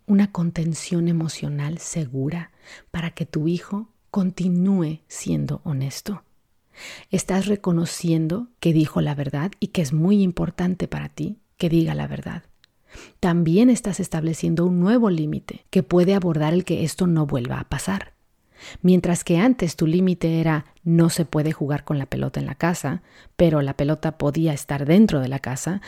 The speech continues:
digamos en su recámara, por ejemplo, ahora el límite es que la pelota solamente puede estar fuera,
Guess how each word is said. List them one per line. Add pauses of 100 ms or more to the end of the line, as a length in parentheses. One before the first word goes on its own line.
(120)
digamos
en
su
recámara,
por
ejemplo, (480)
ahora
el
límite
es
que
la
pelota
solamente
puede
estar (180)
fuera,